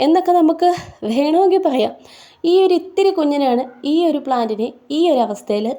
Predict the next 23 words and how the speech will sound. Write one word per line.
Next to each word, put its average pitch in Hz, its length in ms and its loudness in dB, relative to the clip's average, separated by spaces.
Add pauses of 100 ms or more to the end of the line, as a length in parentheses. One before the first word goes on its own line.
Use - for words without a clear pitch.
(140)
ആക്കിയെടുത്തത് 214 460 -4
കേട്ടോ. 208 200 -4 (540)
രാവിലെ 240 380 2
എടുത്ത് 254 240 -4
വെറുതെ 247 300 -4 (140)
ഇതുപോലെ 262 400 -2
ഒന്ന് 240 140 -2 (220)
കീറി 240 300 0
നോക്കിയപ്പോഴാണ് 240 560 -2 (280)
ആളെ 330 220 2
കണ്ടത്. 240 280 0 (420)
അപ്പം 285 220 2
നിങ്ങളെയും 339 340 2
കൂടെ 359 160 2
ഒന്ന് 339 180 2
കാട്ടിത്തരാമെന്ന് 277 640 0 (200)
കരുതി 202 280 0
കേട്ടോ. 214 220 -2 (680)
ഈ - 20 0 (180)
ഇത്തിരി 330 360 -2
കുഞ്ഞിനെ 330 280 2
എന്തിനാ 320 240 2 (100)
കൊന്നേ 330 260 2